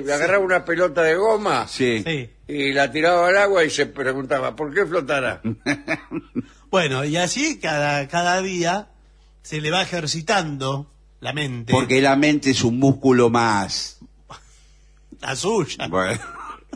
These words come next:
Speaker 2: y hay que
Speaker 1: Y, y entre
Speaker 2: ejercitarla.
Speaker 1: pelota y pelota
Speaker 2: Sí.
Speaker 1: iba descubriendo los secretos del cosmos.
Speaker 2: Bueno, claro.
Speaker 1: Y ahí lo tiene.
Speaker 3: Bueno.
Speaker 1: La cantidad de enfermedades que ha descubierto Leonardo da Vinci.
Speaker 3: No descubrió enfermedades, Da
Speaker 1: ¿No?
Speaker 3: Vinci.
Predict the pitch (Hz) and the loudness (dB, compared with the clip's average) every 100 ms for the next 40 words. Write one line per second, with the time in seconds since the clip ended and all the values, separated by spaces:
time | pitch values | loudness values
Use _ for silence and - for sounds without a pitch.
0 | - _ 95 107 110 175 - - - 160 | -20 _ -6 -2 2 2 2 4 2 2
1 | 120 101 170 170 208 208 196 180 190 190 | 0 2 2 4 2 4 2 2 0 2
2 | 196 185 156 320 - 185 170 - 110 104 | 4 2 0 -8 -4 -6 -6 -6 -4 -4
3 | 95 - - 160 165 160 151 143 139 143 | -6 -14 -8 -2 2 4 4 2 0 -2
4 | 156 165 156 143 123 123 156 151 135 117 | -2 0 0 0 -2 -2 -2 -4 -2 -4
5 | 127 - 120 90 95 90 87 78 80 78 | -4 -4 -4 -6 -12 -16 -12 -10 -12 -12
6 | 113 120 - 117 139 143 143 123 147 123 | -8 -8 -6 -2 0 2 0 -2 -4 -4
7 | 107 104 92 _ _ _ _ - 156 135 | -4 -10 -14 _ _ _ _ -4 -2 0
8 | 151 139 160 175 170 147 151 143 151 165 | 0 0 2 2 2 0 0 2 4 4
9 | 160 139 147 135 123 - 127 143 135 - | 4 2 0 0 -2 -6 -2 -2 -2 -4
10 | 127 120 113 _ _ _ - 123 127 131 | -4 -4 -8 _ _ _ -10 -6 -4 -2
11 | 131 120 117 120 135 156 156 240 185 165 | -2 -2 -2 0 0 0 2 2 0 -2
12 | 175 190 156 131 117 117 135 131 107 139 | 2 2 0 -6 -8 -4 -4 -4 -4 0
13 | 190 165 107 - | 0 -2 -10 -18